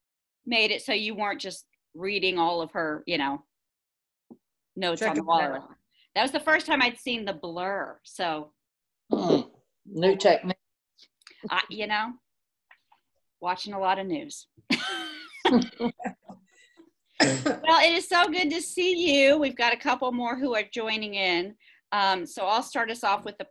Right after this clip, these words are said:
Speaker 1: prayer here as I let them in. Welcome, welcome, everybody. Welcome, Shane. He can't hear us yet. It's all right. We could say whatever we wanted about Shane until he hears us.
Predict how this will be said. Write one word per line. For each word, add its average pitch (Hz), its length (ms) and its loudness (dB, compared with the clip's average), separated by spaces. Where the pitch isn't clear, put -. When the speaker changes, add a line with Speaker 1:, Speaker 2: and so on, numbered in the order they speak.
Speaker 1:
prayer 220 300 -4
here 208 640 -4
as 180 220 -4
I 180 160 2
let 196 360 -2
them 185 220 0
in. 190 680 0
Welcome, 226 500 2
welcome, 240 460 2
everybody. 202 880 0
Welcome, 269 400 4
Shane. 269 640 2
He 180 120 -14
can't 147 220 -6
hear 143 160 -6
us 147 160 -12
yet. 143 160 -6
It's 165 120 -10
all 135 120 -8
right. 135 260 -10
We 156 40 -14
could 180 160 -16
say 175 140 -2
whatever 156 260 -4
we 160 80 -6
wanted 156 220 -4
about 139 260 -8
Shane 143 340 -6
until 147 260 -10
he 147 120 -8
hears 147 280 -10
us. 135 340 -18